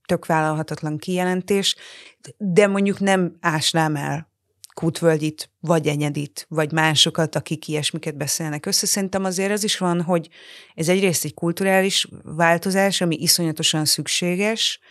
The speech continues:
ö, meg, meg azt is feltételezi, hogy ezek az emberek olyan helyzetben legyenek, ahol megengedhetik maguknak, hogy szembenézzenek egy tök igazságtalan rendszerrel, amiben nekik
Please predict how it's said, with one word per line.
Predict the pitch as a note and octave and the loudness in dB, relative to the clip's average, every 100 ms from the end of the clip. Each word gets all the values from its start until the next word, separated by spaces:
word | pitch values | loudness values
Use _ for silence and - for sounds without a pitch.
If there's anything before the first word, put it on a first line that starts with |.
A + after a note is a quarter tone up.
| - - - | -20 -20 -10
ö, | - F3+ E3+ E3+ D#3+ _ _ _ - | 2 4 6 4 2 _ _ _ -6
meg, | F#3 F#3+ F3 E3+ E3 - - | 2 6 6 4 2 -8 -8
meg | F3 F3+ E3+ F#3 | -2 2 4 4
azt | G#3+ - | 2 0
is | - - | 0 2
feltételezi, | D#3+ D#3 D#3 D#3 F3 F#3+ G3+ G#3+ | 2 2 -2 -2 -4 -2 0 0
hogy | A3 F#3 E3+ | 0 -2 -4
ezek | E3+ - | -4 -4
az | E3 | -2
emberek | F3 F3 D#3 F3+ | -2 -2 -2 -2
olyan | E3 | -2
helyzetben | D#3+ E3 D#3 D3 D3+ | -2 -4 -4 -8 -6
legyenek, | D3 E3 F#3+ F3+ | -6 -4 -4 -4
ahol | E3 D#3+ | -6 -6
megengedhetik | D3+ D#3+ D#3 D3+ C#3+ - D#3+ - | -6 -4 -2 -4 -6 -8 -10 -8
maguknak, | E3 D3+ D#3 - E3 D#3+ - - - - _ | -6 -6 -6 -4 -6 -6 -20 -20 -20 -20 _
hogy | - D#3 | -4 0
szembenézzenek | - E3 E3 D#3+ D3 D3 C3 D3+ D3+ D3 - - _ _ - | 2 2 0 0 -2 -4 -4 -2 -2 -6 -10 -20 _ _ -6
egy | D#3+ | 0
tök | E3 - | 0 0
igazságtalan | D3+ D3+ - D3+ - D#3 C#3+ | -2 0 0 0 -2 -4 -4
rendszerrel, | C#3+ D3 - G3 G#3 G#3+ - | -4 -4 0 0 2 2 2
amiben | F3+ F3 E3+ | 0 2 2
nekik | E3+ - D#3+ | 0 -2 -4